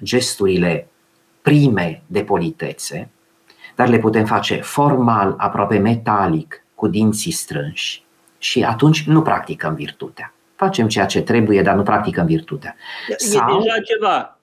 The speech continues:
Speaker 1: E deja ceva,
Speaker 2: E deja
Speaker 1: e deja
Speaker 2: ceva.
Speaker 1: ceva. Nu vreau să, nu vreau să, nu vreau să, uh, uh, destabilizez pe nimeni. Uh, și, sau putem face aceste gesturi transmițând ceva din viața noastră lăuntrică.
Speaker 2: Acum, trebuie spus ceva, că ce descrie,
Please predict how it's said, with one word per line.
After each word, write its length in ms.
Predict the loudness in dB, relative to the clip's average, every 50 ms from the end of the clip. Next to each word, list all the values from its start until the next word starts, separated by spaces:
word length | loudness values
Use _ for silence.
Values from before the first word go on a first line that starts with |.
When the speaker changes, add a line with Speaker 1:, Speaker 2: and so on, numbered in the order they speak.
| _ _ _ _
Speaker 1:
E 220 | -2 2 2 4
deja 340 | 4 4 2 2 2 2 0
ceva, 480 | 0 0 0 2 2 2 2 0 0 -2
Speaker 2:
E 80 | -2 -2
deja 120 | 0 0
Speaker 1:
e 20 |
deja 180 | 0 0 0 0
Speaker 2:
ceva. 200 | 0 0 0 0
Speaker 1:
ceva. 200 | 2 2 0 2
Nu 120 | 4 2
vreau 220 | 2 4 4 2 2
să, 200 | 2 0 0 2
nu 100 | 2 4
vreau 200 | 4 4 2 2
să, 240 | 0 0 -2 -2 0
nu 140 | 2 2 4
vreau 220 | 4 4 4 2 2
să, 480 | 2 0 0 2 2 2 2 0 0 0
uh, 1000 | 0 0 2 2 2 2 2 2 2 0 0 -2 -2 -2 0 0 2 2 2 0
uh, 80 | 2
destabilizez 760 | 2 2 0 2 0 0 2 4 4 2 4 2 2 2 0
pe 100 | 2 0
nimeni. 360 | 0 2 2 0 -2 -4 -10 _ _ _ _ -20 -16 -14 -14 -12 -10 -10 -10 -4 0
Uh, 480 | 0 2 2 2 2 2 2 0 -2 -4
și, 420 | -6 -10 -8 -8 -8 -8 -10 -12 -14 -16 -14 -12 -12
sau 480 | -12 -10 -4 -2 0 2 2 2 2 0
putem 360 | 0 -4 -4 -2 0 0 0
face 300 | 0 0 -2 -2 0 0
aceste 420 | -2 2 0 0 0 2 0 0 0
gesturi 640 | 2 0 -2 -2 -2 -4 -8 -8 -6 -6 -6 -6 -8 -6
transmițând 960 | -2 0 0 2 0 0 0 0 0 0 -2 -6 -4 0 2 2 2 2 0
ceva 560 | 0 0 2 2 2 2 0 0 0 0 0
din 180 | 0 2 2 2
viața 380 | 2 2 2 2 2 2 0 2
noastră 420 | 2 2 0 -2 -2 -2 0 2
lăuntrică. 640 | 4 4 4 4 4 2 0 -2 -6 -6 -6 -6 -4 -2
Speaker 2:
Acum, 240 | -2 -2 -2 -4 -6
trebuie 220 | -2 2 2 2
spus 200 | 2 2 0 0
ceva, 300 | 2 2 2 2 4 2
că 260 | 0 0 2 2 2
ce 540 | 2 0 -4 0 2 2 4 4 2 2 0 0
descrie, 1080 | 0 0 0 0 -4 -2 -2 0 0 0 0 2 2 4 4 4 4 2 2 0 -2